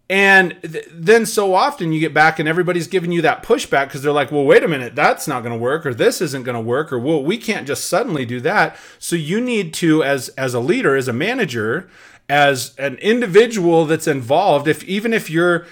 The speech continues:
like, that three hundred and sixty degree leader, like, like John Maxwell says, if you're someone that's at the middle of an organization and you're coming back all fired up,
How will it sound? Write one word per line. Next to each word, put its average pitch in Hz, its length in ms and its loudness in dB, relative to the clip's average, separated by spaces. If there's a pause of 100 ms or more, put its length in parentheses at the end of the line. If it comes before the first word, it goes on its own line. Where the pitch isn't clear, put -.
(160)
like, 139 180 -2
that 123 220 -4
three 165 180 0
hundred 160 240 2
and 135 80 -6
sixty - 380 -6
degree 131 260 -6
leader, 135 300 -2
like, 117 340 -4
like 117 220 -8
John 127 260 -2
Maxwell 143 400 -2
says, 165 300 -2
if 147 100 -4
you're 220 100 -2
someone 214 340 -2
that's 175 180 -4
at - 80 -12
the 135 60 0
middle 139 380 0
of 143 120 0
an 135 80 -4
organization 131 600 -4
and 135 120 -4
you're 143 100 -4
coming 156 320 -6
back 135 260 -2
all 127 120 -2
fired 123 340 -2
up, 180 220 -2